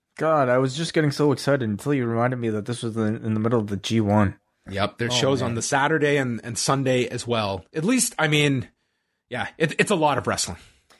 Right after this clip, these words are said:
Speaker 1: It is, but you know what? Um, I'll definitely still, like, make an effort to, to check out, uh, you know, the three shows that we mentioned. I mean, I was really looking forward to those three in particular,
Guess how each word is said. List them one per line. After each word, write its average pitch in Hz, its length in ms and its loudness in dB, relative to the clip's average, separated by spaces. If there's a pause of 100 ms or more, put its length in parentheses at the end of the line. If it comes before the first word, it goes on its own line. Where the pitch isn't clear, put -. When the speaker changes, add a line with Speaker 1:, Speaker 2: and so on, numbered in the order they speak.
(260)
Speaker 1:
It 185 140 0
is, 160 300 2
but 139 160 -2
you 151 80 4
know 151 140 4
what? 147 220 2
Um, 127 560 2
I'll 135 180 2
definitely 143 520 0
still, 131 380 2
like, 113 440 2
make 120 220 0
an 113 80 2
effort 113 220 0
to, 104 200 0
to - 140 -6
check 107 220 0
out, 113 200 -2
uh, 107 160 -4
you 120 100 -4
know, 110 120 2
the 101 80 -2
three 120 220 2
shows 113 240 2
that 107 100 4
we 104 100 0
mentioned. 101 520 0
I 101 140 0
mean, 101 180 0
I 104 100 2
was 101 200 0
really 110 280 4
looking 104 240 2
forward 101 300 0
to - 80 -4
those 98 340 0
three 101 400 -2
in 101 80 -4
particular, 101 640 -2